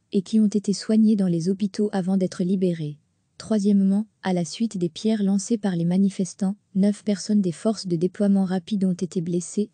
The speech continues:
ainsi que trois membres des forces armées et une personne du Conseil souverain conjoint, et trois véhicules appartenant au Conseil ont été endommagés, et la façade de la station nord du Conseil a été détruite. Quatre personnes ont été arrêtées et font l'objet d'une enquête.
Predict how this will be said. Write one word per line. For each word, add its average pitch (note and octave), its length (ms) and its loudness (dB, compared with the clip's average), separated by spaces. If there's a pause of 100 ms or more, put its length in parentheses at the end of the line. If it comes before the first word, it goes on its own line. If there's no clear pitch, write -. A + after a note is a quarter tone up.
(100)
ainsi G3+ 340 0
que G#3+ 80 -6
trois G3 280 -2
membres F#3+ 320 2
des E3 100 -2
forces G3+ 380 -4
armées F3+ 420 0 (120)
et G3 80 0
une F3 160 0
personne G#3+ 380 0
du F3 100 -2
Conseil F#3+ 380 -2
souverain F#3+ 380 -4
conjoint, F#3 560 -2 (160)
et F3+ 100 0
trois F#3+ 260 -4
véhicules F#3+ 460 -2
appartenant G3 580 0
au F3+ 80 -2
Conseil G3+ 520 0
ont F#3+ 80 2
été F3 320 -2
endommagés, F#3 680 0 (160)
et F#3 80 0
la F3 140 -2
façade G3 480 -2
de F3 100 -2
la F3 120 -2
station F#3+ 420 -4
nord F#3+ 320 0
du F3 100 -4
Conseil F#3+ 460 -2
a F#3+ 60 2
été F#3 200 -2
détruite. F3 560 -6 (480)
Quatre A#3 260 -2
personnes G#3+ 500 2
ont G#3 60 4
été F#3+ 320 0
arrêtées F#3+ 520 -2 (120)
et F#3 120 0
font - 200 0
l'objet G3+ 380 2
d'une F#3 200 2
enquête. F3 520 -8